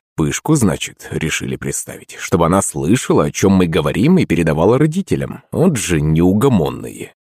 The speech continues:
А затем я услышал голос бати из прихожей. Он приехал с фабрики и принёс хорошие новости. Новая производственная площадка по производству артефактов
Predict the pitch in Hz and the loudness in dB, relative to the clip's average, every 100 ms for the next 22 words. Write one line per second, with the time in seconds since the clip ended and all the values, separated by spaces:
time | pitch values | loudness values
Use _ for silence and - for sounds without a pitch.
0 | _ 107 123 208 208 196 170 165 - 156 | _ -2 0 2 4 4 2 0 2 2
1 | 110 110 160 151 - 87 71 123 - 117 | 4 4 4 2 -2 -4 0 0 2 0
2 | - - - 69 62 69 67 - 90 - | 0 -4 -4 -6 -8 -10 -6 2 2 4
3 | 87 78 67 - - 131 170 185 - 151 | 0 0 -4 -6 -4 0 2 0 2 0
4 | 180 92 107 - - 85 101 156 - 156 | 2 2 2 0 0 2 4 2 2 2
5 | 165 143 80 - - - - _ - 76 | 4 2 0 -4 -14 -14 -16 _ -6 0
6 | 80 90 80 76 - 82 80 85 - 76 | 2 2 2 0 0 0 2 2 0 -4
7 | 80 73 76 67 - 85 101 - 76 78 | -2 0 -2 -2 -2 0 0 -2 -4 -2
8 | 82 80 80 87 - - 85 73 - 67 | 0 2 4 2 0 -4 0 0 -2 -8
9 | - 135 - - 202 | 0 0 0 -2 -4